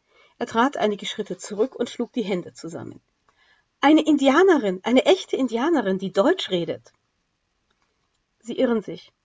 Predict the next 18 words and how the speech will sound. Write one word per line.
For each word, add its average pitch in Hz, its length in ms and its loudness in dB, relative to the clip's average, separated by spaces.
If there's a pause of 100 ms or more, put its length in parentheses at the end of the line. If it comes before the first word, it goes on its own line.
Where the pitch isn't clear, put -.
Ich - 120 -20
bin 269 160 -2
zwar 226 160 -4
jetzt 220 300 -2
die 226 80 -8
Frau 208 240 0
eines 196 260 -4
Indianers, 185 580 -4 (220)
nämlich 190 160 -6
des - 220 -8
Häuptlings 196 360 -2
der 165 120 -6
Navajos, 165 560 -6
aber 233 180 -4
von 262 160 -4
Geburt 170 400 -6
eine 233 200 -6
Deutsche.“ - 440 -10